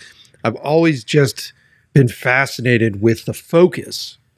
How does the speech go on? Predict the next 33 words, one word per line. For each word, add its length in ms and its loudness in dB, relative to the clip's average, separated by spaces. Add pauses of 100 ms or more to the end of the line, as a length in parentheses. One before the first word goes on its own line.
(420)
that, 340 -4
you 360 -6
know, 160 -4
that 220 -6
sort 160 -4
of 100 -10
tunnel 360 0
vision 320 0
focus 380 0
that 100 -4
it 100 -6
takes 400 0 (1500)
to 140 2
learn 300 2
this 140 -4
stuff. 300 -10
And, 220 -2
and 220 -2
it, 260 0
you, 160 -6
you 220 0
see 280 0
it 80 4
in 60 -10
the 80 -8
military. 540 0 (180)
I 100 -2
mean, 160 6
you 80 0
have 320 -2
to 80 -6
see 160 -10
it 60 -16